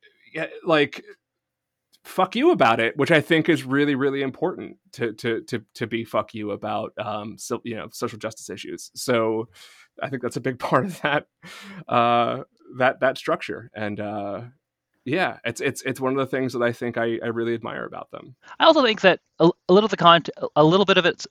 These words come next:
Speaker 2: lost in the context of, like,
Speaker 1: Yes.
Speaker 2: I think the, the show introduced him more as,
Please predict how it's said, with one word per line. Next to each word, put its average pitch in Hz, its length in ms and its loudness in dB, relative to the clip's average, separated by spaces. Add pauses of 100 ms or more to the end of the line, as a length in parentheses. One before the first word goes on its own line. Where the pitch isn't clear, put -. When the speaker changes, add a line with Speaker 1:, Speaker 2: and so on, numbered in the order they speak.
(260)
Speaker 2:
lost 143 320 10
in 147 60 -2
the 123 60 0
context 135 640 2
of, 131 460 2
like, 123 200 6
Speaker 1:
Yes. - 280 2 (380)
Speaker 2:
I 143 80 4
think 160 180 6
the, 143 280 8
the 135 100 2
show 196 380 6
introduced 160 500 -4
him 127 260 0 (360)
more 147 440 4 (100)
as, 127 480 6